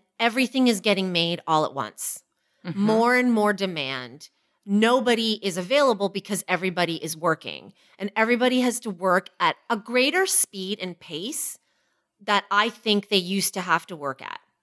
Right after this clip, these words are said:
Speaker 2: Absolutely, that is true.
Speaker 1: So what's being lost is we have the scale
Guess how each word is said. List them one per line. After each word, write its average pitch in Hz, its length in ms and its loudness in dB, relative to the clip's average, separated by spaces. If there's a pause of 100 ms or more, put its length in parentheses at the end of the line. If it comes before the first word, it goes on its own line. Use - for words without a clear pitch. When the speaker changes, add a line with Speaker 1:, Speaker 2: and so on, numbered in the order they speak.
(400)
Speaker 2:
Absolutely, 180 680 -2
that 151 240 -2
is 147 120 -16
true. - 300 -14
Speaker 1:
So 285 160 -2
what's 294 220 -6
being 302 300 -2 (120)
lost 262 880 0
is 214 540 0 (220)
we 208 100 -8
have 233 240 0
the 208 80 -14
scale - 680 0